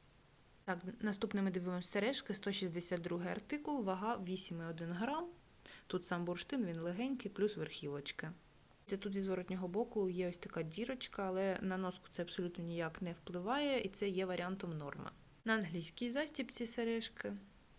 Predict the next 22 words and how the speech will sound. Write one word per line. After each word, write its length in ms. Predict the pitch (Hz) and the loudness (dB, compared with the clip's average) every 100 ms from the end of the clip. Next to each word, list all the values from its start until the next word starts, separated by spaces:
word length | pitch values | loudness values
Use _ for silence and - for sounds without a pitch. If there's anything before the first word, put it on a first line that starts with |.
| - - - - - - - - - - - - | -20 -20 -20 -20 -20 -20 -20 -20 -20 -20 -16 -4
Дуже 300 | 208 170 175 | -2 0 0
класні, 340 | 240 285 233 | 2 2 2
дівчата. 300 | 196 214 202 - | 0 0 0 -2
Це 140 | 233 | 0
сережки, 400 | 240 233 226 - | 2 2 2 -2
які 200 | 202 214 | -2 0
я 100 | 208 | 2
брала 320 | 202 202 196 | 2 2 2
з 40 | 196 | 0
наявності. 640 | 208 254 302 180 - - | 0 0 0 -2 -2 -6
Якщо 280 | - - 220 | -6 -2 0
вам 140 | 208 | 0
такі 180 | - 202 | -2 -6
подобаються, 600 | - 196 233 208 175 180 | -2 2 2 2 0 -2
на 160 | 180 | -2
наступний 420 | 185 190 208 185 175 | -2 -2 -2 -2 0
раз 260 | 208 226 | 0 0
я 120 | 185 | -2
буду 200 | 190 180 | -2 -2
намагатися 600 | 170 170 170 190 202 190 180 | -2 -4 -4 -4 -2 -4 -2
знайти 320 | 170 165 190 | -4 -2 -4
ще. 340 | - - 147 | -2 -2 -2